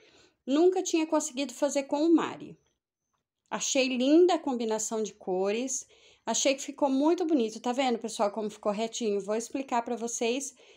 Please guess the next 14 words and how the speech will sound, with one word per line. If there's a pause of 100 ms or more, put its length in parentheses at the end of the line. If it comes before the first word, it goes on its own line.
(140)
o
que
eu
fiz
pra
ele
ficar
retinho,
tá
bom? (400)
Antes
disso,
vamos
lá.